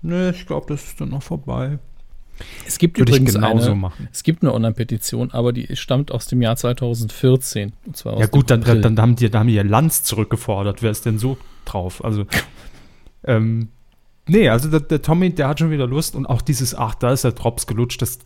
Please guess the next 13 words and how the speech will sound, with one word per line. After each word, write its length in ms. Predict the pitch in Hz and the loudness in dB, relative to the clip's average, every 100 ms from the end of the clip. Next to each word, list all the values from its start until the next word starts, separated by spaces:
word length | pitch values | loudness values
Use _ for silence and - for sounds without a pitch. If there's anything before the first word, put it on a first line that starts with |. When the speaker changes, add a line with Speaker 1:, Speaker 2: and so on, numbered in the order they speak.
| - | -6
Speaker 1:
glaube 400 | 101 95 92 85 | -2 0 0 0
ich 120 | - | -4
ihm 120 | - | -8
nicht. 300 | - - - - - - - - - - - - - | -10 -12 -16 -20 -20 -20 -20 -20 -20 -20 -20 -16 -8
Speaker 2:
Die 60 | 117 | -2
Petition 540 | 123 127 - 135 131 | -2 -2 0 2 2
ist 140 | 127 | 0
geschlossen 560 | - - 120 127 151 139 | -6 -4 -2 -2 -2 -2
und 260 | 120 117 - | -2 -6 -4
hat 140 | 107 | -6
zweitausendsiebenundvierzig 1500 | - 113 - 117 117 113 110 - 139 113 113 104 113 107 110 | -4 -4 -2 0 0 0 -2 -4 -4 -2 0 0 -2 -2 -2
Unterstützer 540 | 110 104 - - 110 | -4 -6 -8 -6 -6
bekommen. 380 | 104 _ 87 | -8 _ -12